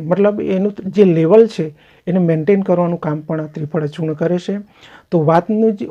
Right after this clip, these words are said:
વાત પિત્તની જે, જે તકલીફ વધી જતી હોય, વાત જો વધી જતી હોય એને પણ લેવલ કરશે, પિત્તની સમસ્યા એને પણ ઓછી કરે છે અને ઘણી વાત પિત્ત ત્રણેયને જે લેવલ છે એને કંટ્રોલ કરવાનું કામ આ ત્રિફળા ચૂર્ણ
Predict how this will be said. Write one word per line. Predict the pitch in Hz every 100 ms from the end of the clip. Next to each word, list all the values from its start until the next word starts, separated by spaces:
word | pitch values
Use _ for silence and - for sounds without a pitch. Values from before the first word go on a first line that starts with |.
| 156
વાત | 170 196 - _ _
પિત્તની | 214 208 220 214
જે, | 208 220 214 _ _ _ -
જે | 175 190
તકલીફ | 190 175 196 196
વધી | 165 156
જતી | 190 180 180
હોય, | 151
વાત | 175 180
જો | 190
વધી | 170 156
જતી | 170 165 170
હોય | 156
એને | 175
પણ | 190 185
લેવલ | 180 185 180
કરશે, | 190 185 - 185 - _ _
પિત્તની | 190 190 196
સમસ્યા | 185 185 180 165 165
એને | 156
પણ | 165 180
ઓછી | 180 175 190
કરે | 180 180
છે | 175 180 185 - _ -
અને | 180 190
ઘણી | 202 160 196 214 214 - - 180
વાત | 202 214 -
પિત્ત | 214 214 220
ત્રણેયને | - 180 196 202 208 220 208 - _ _ -
જે | 165
લેવલ | 156 165 233
છે | 240 202
એને | 175
કંટ્રોલ | 175 160 156 170
કરવાનું | 165 165 165 165 175
કામ | - 170 196 196 _ _
આ | 170
ત્રિફળા | 151 160 - 160
ચૂર્ણ | 147 170 165 165